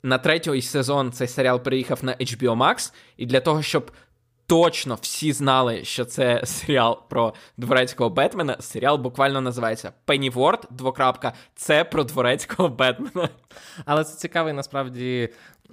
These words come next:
Speaker 2: е, приклад того, що серіал почав виходити, я не пам'ятаю, де, на якійсь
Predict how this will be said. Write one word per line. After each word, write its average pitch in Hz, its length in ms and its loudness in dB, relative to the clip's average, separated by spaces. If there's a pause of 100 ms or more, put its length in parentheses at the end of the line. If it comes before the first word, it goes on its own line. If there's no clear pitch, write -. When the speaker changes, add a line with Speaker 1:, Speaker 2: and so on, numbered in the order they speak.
(140)
Speaker 2:
е, 131 140 -2
приклад 147 440 0
того, 180 280 2
що 135 340 2
серіал 139 380 2
почав 127 300 -2
виходити, 127 460 0
я 120 80 0
не 131 60 0
пам'ятаю, 127 440 2
де, 104 240 2
на 156 100 2
якійсь 110 420 -4